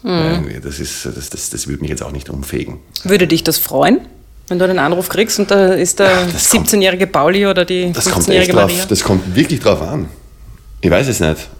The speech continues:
Speaker 2: Wenn ich meinen Anteil hätte an, an der Menschwerdung von jemand Guten, ja, von einem Menschen, über den ich mich, auch wenn er nicht mein Kind wäre, freuen würde,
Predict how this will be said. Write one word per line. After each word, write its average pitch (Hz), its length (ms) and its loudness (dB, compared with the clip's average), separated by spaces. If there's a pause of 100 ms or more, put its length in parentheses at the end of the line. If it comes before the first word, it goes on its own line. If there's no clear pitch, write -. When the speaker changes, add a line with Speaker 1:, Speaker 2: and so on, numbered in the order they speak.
(240)
Speaker 2:
Wenn 87 200 0
ich 92 120 -4
meinen 101 400 0 (140)
Anteil 104 460 0
hätte 120 480 2
an, 98 340 0 (100)
an 90 160 0
der 87 80 4
Menschwerdung 98 760 2
von 92 200 0
jemand 87 400 0
Guten, 160 420 0 (260)
ja, 92 320 0 (560)
von 98 180 0
einem 95 100 4
Menschen, 113 380 2 (240)
über 104 160 4
den 101 140 2
ich 104 80 2
mich, 104 160 2
auch 92 80 2
wenn 98 100 4
er 101 80 4
nicht - 480 0
mein 92 220 2
Kind 101 300 2
wäre, 90 460 4
freuen 87 440 2
würde, 78 400 2